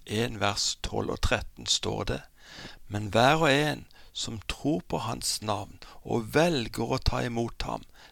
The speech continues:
dem ga han rett til å bli Guds barn. De vil bli født på ny, ikke med en fysisk kropp, men i sin ånd som en Guds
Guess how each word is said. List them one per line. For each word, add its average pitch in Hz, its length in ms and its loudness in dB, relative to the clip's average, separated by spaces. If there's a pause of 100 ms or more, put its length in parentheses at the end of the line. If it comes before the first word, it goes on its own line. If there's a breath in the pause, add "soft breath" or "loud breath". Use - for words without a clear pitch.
(160)
dem 117 240 4
ga 123 160 -2
han 123 160 -4
rett - 480 4 (320 loud breath)
til - 160 4
å 113 80 2
bli 110 460 -2 (340 loud breath)
Guds - 380 -2 (180)
barn. 87 320 -8 (1500 soft breath)
De 120 160 10
vil 131 480 2
bli - 160 -4
født - 320 -4 (140)
på 98 100 -4
ny, 95 140 -6 (180)
ikke 156 540 0
med 120 160 4
en 139 80 -8
fysisk - 640 0
kropp, - 400 -2 (380 loud breath)
men 104 260 -6 (160)
i 107 180 -4
sin - 300 2
ånd 147 480 2 (220 soft breath)
som - 380 -2
en 101 120 -8
Guds - 420 -2